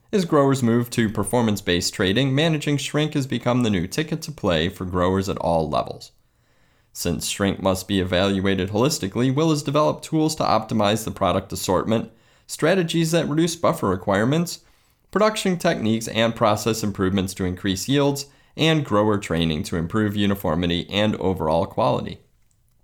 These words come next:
A key to Ball's success in young plant production has been the development of product standards and procedures to ensure consistent performance.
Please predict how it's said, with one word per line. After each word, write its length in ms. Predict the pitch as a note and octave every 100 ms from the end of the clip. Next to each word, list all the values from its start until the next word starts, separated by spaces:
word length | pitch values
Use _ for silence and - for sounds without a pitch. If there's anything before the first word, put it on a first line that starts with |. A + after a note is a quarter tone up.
| _ _ _ _ _ _ _ -
A 80 |
key 200 | F#2+ A2
to 80 | G2
Ball's 340 | F2 F#2 F2+ -
success 520 | E2+ - G2 F#2+ -
in 160 | F#2
young 260 | F2 F#2+ E2+
plant 300 | - F#2+ -
production 400 | - G#2+ - C#3
has 100 | B2
been 180 | C3 D3+
the 80 | C#3+
development 540 | B2+ G2+ G2+ D#2+ F#2
of 220 | B1+ F#2+
product 360 | - F2 E2+ -
standards 600 | - A2 A#2 A#2+ A#2 A#2
and 160 | A#2
procedures 640 | A#2 A2+ - D2+ E2+ D2+ -
to 140 | -
ensure 400 | E2+ E2+ - C3
consistent 720 | C3 B2+ F#2+ - D#2+ - E2+ -
performance. 760 | F2+ - A2+ G#2+ - - -